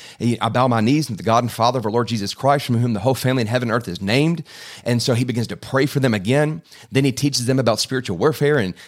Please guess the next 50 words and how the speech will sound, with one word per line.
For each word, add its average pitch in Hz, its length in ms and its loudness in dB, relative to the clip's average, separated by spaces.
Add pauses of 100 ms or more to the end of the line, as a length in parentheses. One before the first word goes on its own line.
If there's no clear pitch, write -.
(120)
in 113 80 0
Ephesians 120 400 0
chapter 127 320 -4
six 147 340 -2
and 110 80 0
how 127 140 0
to 113 100 0
dress 123 320 0
for - 180 -2
battle. 143 480 0 (220)
He 135 220 -4
also, 143 460 2
in 131 120 -2
Ephesians, 147 540 -2 (260)
teaches 151 400 -2
them 123 240 2
how 127 320 -2 (320)
uh, 120 100 -2
about 113 260 -2
marriage. 160 520 0 (100)
He 123 160 -2
teaches 131 240 -2
them 123 120 0
about 107 360 0
children. 170 560 0 (160)
He 135 140 -4
teaches 143 300 -2
them 123 60 -2
about 135 140 0
the 123 80 -2
body 117 300 0
of 90 100 -10
Christ. 160 600 0 (160)
He 127 100 -6
talks 120 360 0
about 127 160 0
the 110 60 -8
fivefold 117 460 -2
ministry 147 380 0
gift 151 260 0
and 120 100 0
the 95 60 -4
purpose 156 460 -2
for 165 260 2
it. - 240 -8 (140)
It 139 120 0
was 139 120 -2
just 143 280 -2
master-filled. 131 920 2
So - 160 -2